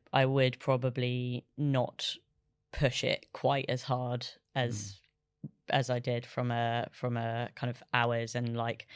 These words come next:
Speaker 1: health sacrifice and that sort of thing perspective. However, I think the, I think the thing around the early stages, there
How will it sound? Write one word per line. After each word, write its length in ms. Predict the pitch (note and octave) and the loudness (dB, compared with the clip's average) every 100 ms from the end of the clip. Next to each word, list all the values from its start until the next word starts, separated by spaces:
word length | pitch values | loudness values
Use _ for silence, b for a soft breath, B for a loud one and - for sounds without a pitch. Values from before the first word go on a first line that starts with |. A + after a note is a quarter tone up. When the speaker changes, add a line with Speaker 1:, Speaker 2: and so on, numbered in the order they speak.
| B | B
Speaker 1:
health 260 | - B2 B2 | -2 -2 0
sacrifice 680 | - - - B2 B2 C3 - | -4 -4 -6 -4 -4 -4 -4
and 80 | B2 | -6
that 160 | - | -6
sort 140 | - B2 | -6 -6
of 60 | |
thing 140 | B2 B2 | -4 -6
perspective. 560 | B2+ - - C3+ G#3 - B B B | -4 -4 -2 -2 -2 -6 B B B
However, 760 | - D#3+ D#3 C#3+ B2+ B2 B2 C3 - _ | 6 8 8 6 4 0 0 -2 -6 _
I 80 | C#3+ | -2
think 300 | C#3+ E3 - | 2 0 0
the, 340 | D3+ C#3+ C3+ - _ - | 0 0 0 -6 _ -4
I 80 | D3+ | 0
think 140 | F3+ | 2
the 100 | G#2+ | 2
thing 160 | F3+ E3 | 2 4
around 540 | D3+ D3 C#3 C#3 C3 - | 6 6 4 2 -2 -4
the 160 | D#3 C3+ | -2 2
early 220 | C#3 C#3 | 4 4
stages, 380 | C3 C3 B2 A2+ | 2 -2 -2 -6
there 220 | B2 C3 | -2 -2